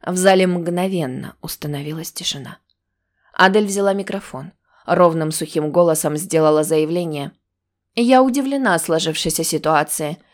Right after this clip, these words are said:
Больше десятка журналистов так называемой «жёлтой прессы» атаковали сегодня офис холдинга, мешая работе сотрудников.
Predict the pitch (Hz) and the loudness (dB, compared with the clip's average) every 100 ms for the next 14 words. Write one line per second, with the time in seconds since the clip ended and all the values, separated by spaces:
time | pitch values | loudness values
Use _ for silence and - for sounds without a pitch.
0 | _ - 185 170 - 180 185 - 180 156 | _ -2 4 4 4 -2 -2 0 0 0
1 | - 156 156 160 156 160 - 143 170 170 | -2 -2 -2 0 0 0 -2 -4 -4 -4
2 | 165 160 170 160 151 151 151 151 160 160 | -4 -2 0 0 0 0 2 0 0 -2
3 | 226 240 - 156 156 - - - 196 220 | -2 -2 -2 -4 -4 -10 -12 -2 0 2
4 | 262 311 247 - 214 196 196 - 208 190 | 4 4 4 0 -2 -2 -2 -4 -6 -4
5 | - - 254 185 160 156 151 - _ - | -8 -4 -2 -2 -2 0 0 -4 _ -6
6 | 185 190 175 165 185 175 190 - - 226 | -2 0 0 -2 -2 -4 -4 -6 -6 -6
7 | 170 160 - | -6 -8 -10